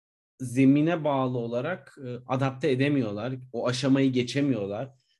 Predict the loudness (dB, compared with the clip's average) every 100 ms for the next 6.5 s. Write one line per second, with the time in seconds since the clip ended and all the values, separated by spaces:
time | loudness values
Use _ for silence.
0 | _ 2 2 -2 -2 0 2 0 -2 -2
1 | -2 -2 -4 -6 _ _ -4 -2 0 -2
2 | -4 -2 -4 -2 -2 -2 0 -2 -2 -8
3 | _ _ -6 -6 -6 -2 -2 0 -2 -2
4 | 0 0 0 -2 -2 -4 0 2 4 2
5 | 0 -2 -2 -2 -2 -2 -2 -4 -6 -6
6 | 0 2 2 0 -4